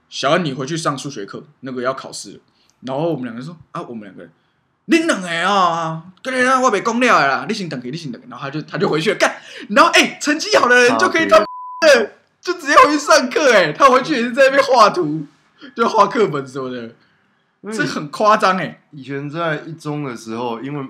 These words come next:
Speaker 2: 他妈每一个人都是 study machine，所以基本上
Speaker 1: 对，study machine。
Speaker 2: 就是老师看到我们也只会用一种量，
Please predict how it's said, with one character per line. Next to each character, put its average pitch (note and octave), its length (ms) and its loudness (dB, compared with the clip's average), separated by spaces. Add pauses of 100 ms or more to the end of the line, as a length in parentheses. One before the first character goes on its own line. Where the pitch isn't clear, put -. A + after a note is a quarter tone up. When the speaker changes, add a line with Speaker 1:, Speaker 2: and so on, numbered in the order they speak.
Speaker 2:
他 C3+ 80 -12
妈 C#3 180 -8
每 A2 260 -8
一 A#2+ 40 -12
个 A#2 140 -12
人 G2+ 220 -8
都 A2 120 -10
是 A2+ 160 -12
study G#2+ 460 -10
machine， F#2+ 420 -16
所 A2+ 180 -12
以 G#2+ 80 -10
基 A#2 220 -14
本 F#2+ 240 -10
上 G2 460 -10
Speaker 1:
对， C3 180 -8
study D#3+ 460 -4
machine。 B2 400 -10 (340)
Speaker 2:
就 B2+ 120 -8
是 D3 80 -4
老 A#2 200 -4
师 A2 160 -12
看 B2 220 -8
到 B2+ 160 -4
我 G2+ 160 -6
们 F#2+ 180 -10
也 G#2 120 -10
只 G#2+ 160 -14
会 A2 160 -8
用 A2 120 -8
一 A2 60 -12
种 F#2 180 -12
量， F#2 340 -12